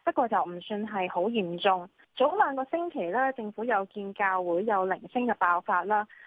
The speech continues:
噉就已經開始比較戒備㗎啦。噉特別係八月十五號嘅光復節假期，其實呢係最關鍵㗎。噉傳統上呢，每年八月十五啦，首爾光化門廣場一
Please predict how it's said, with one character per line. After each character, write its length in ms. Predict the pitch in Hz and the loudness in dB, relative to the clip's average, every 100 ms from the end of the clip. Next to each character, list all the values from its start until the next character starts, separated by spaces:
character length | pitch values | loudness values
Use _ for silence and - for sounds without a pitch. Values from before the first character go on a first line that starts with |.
| - | -2
噉 120 | 269 | 2
就 100 | 269 185 | 2 0
已 80 | 196 | -4
經 140 | 240 | -2
開 160 | 269 247 - | 0 0 -2
始 180 | 190 | -4
比 120 | 190 190 | -2 0
較 180 | 208 | 2
戒 100 | 185 | 2
備 340 | 190 185 185 175 | 0 0 0 2
㗎 100 | 180 | 4
啦。 200 | 185 - _ - - - | 4 2 _ -20 -20 -6
噉 120 | 311 | 0
特 80 | 320 | 0
別 140 | 208 196 | 0 0
係 260 | 220 202 | 0 0
八 160 | - 214 | 2 2
月 180 | 208 202 | 2 -6
十 140 | - 214 - - | -4 -4 -6 -10
五 140 | 190 | -8
號 180 | 233 208 | -2 -2
嘅 300 | 190 208 202 | 0 2 2
光 180 | 269 277 | 4 2
復 120 | 311 208 - | 0 -10 -10
節 100 | 196 | -8
假 180 | - 196 | 0 0
期， 300 | 202 220 175 - - - - | 0 -4 -4 -8 -20 -14 -6
其 100 | 196 | -2
實 120 | 208 | 0
呢 80 | 262 | 2
係 160 | 254 | 2
最 220 | 185 196 185 | 0 0 4
關 300 | 226 220 233 | 4 4 -2
鍵 240 | 196 180 | -8 -6
㗎。 240 | 185 180 - _ - - | -2 0 -2 _ -20 -12
噉 140 | 302 359 | -6 -2
傳 160 | 285 | 0
統 220 | 214 220 302 | 2 0 4
上 280 | 285 233 | 2 4
呢， 100 | 254 | 2
每 120 | 254 202 | 2 0
年 120 | 175 | 0
八 160 | 208 208 | 0 0
月 180 | 202 - | -2 -6
十 60 | 196 - 185 | -8 -8 -10
五 200 | 190 226 | -4 2
啦， 240 | 262 208 - | 2 2 -2
首 120 | 196 | -2
爾 80 | 247 254 240 | -2 -4 -2
光 260 | 285 277 302 | 2 2 0
化 200 | 240 208 | -2 -2
門 220 | 190 165 | -2 -4
廣 180 | 165 226 | -2 -2
場 140 | 254 | -2
一 60 | 208 | -2